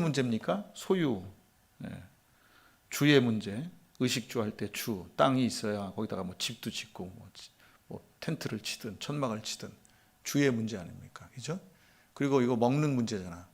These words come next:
식물. 예. 식의 문제 아닙니까? 식, 의식주의 문제. 근데 이거 하나님이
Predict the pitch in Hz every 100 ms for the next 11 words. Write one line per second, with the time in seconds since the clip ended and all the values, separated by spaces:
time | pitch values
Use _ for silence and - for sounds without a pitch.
0 | _ - 190 170 123 95 - _ _ _
1 | _ - - - _ _ _ _ _ -
2 | - 208 208 160 127 117 101 95 117 -
3 | 151 - - 151 - - _ _ _ _
4 | _ - 120 113 - - 113 98 87 87
5 | 82 - _ _ _ _ _ - 123 123
6 | 131 147 214 - - _ _ _ _ _
7 | _ _ _ - - 127 120 120 160